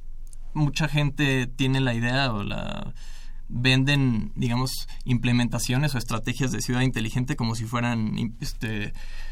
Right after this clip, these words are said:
un diseño de, en una caja negra, ¿no? Como dicen los gringos. Este, no, o sea, la tecnología por sí sola no va a traer beneficios a la, a la,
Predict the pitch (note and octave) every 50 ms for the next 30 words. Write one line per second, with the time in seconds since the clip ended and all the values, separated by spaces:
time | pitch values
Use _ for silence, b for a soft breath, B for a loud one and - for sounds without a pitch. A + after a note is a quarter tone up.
0 | B B - - - - C3+ C3+ C#3+ C#3+ - - C3 C3+ B2+ G#2+ - - C#2 -
1 | - - - - - - - - G#2+ B2 B2+ C3 B2+ A#2+ - - - - G#2+ G#2+
2 | G#2 G2+ G#2+ A2+ B2+ D3 D3 - - A2+ A2+ G#2+ G2+ - A#2 B2 A#2 A#2 - -
3 | - - A#2 A2 A2 G#2+ G#2+ G#2+ - - B B B B B B B B - -
4 | G#2+ - - - - - A#2+ A#2 A#2 A2+ A2+ A2+ A2 G#2+ G#2+ - - - - -
5 | - - - - - - - - D3+ C#3+ C3 B2+ B2 - C#3+ - - - - -
6 | C#3 C3+ C#3+ C3+ B2+ - - C#3 C#3 D#3 D3 D3 D3 D3 C#3+ C3+ F3 F3+ - C#3+
7 | B2+ - C#3+ C#3 - D3 D3 D3+ F#3+ G#3+ - - - - - C3 B2+ B2+ B2+ B2+
8 | B2+ B2 B2 B2 - B2 A#2+ B2 B2 A#2+ A#2 A2 A2+ A#2 A#2 - B2+ - B2 A#2
9 | - - A#2+ B2 - - - - - A2+